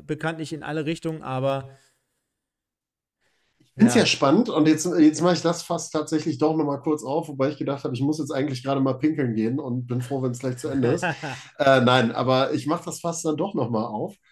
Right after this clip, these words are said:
Speaker 2: Ähm, ich find's spannend, dass du auf Boris Schommers draufgekloppt wird dabei, weil ich, also, ja, also wir machen das ganz, ganz große Fass jetzt gerade einmal auf.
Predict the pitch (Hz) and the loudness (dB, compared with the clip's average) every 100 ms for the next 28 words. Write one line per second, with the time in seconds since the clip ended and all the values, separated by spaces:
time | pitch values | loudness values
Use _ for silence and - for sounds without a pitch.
0 | _ _ _ _ 127 127 123 135 - _ | _ _ _ _ -2 0 0 -2 -6 _
1 | _ 151 139 254 - 214 262 233 180 190 | _ -6 -6 -6 -6 -2 0 0 -2 -2
2 | 165 143 185 190 - 202 190 120 - 104 | -4 -4 -4 -4 -4 -4 -4 -6 -6 -6
3 | - - - 107 - 104 95 95 98 90 | -6 -12 -8 -8 -6 -6 -4 -4 -6 -8
4 | - - 131 - 165 - - 151 170 - | -6 0 0 0 -4 -6 -6 -2 -2 -2
5 | - 139 - 147 123 120 196 311 _ _ | -8 -14 -4 0 2 2 0 -4 _ _
6 | - 135 143 131 131 165 175 131 135 107 | -4 0 0 2 2 2 2 2 0 0
7 | 123 107 107 107 123 120 110 110 - 107 | -2 -4 -4 -6 -6 -6 -4 -6 -4 0
8 | 110 110 104 104 78 160 - | 0 -2 -4 -4 -4 -8 -8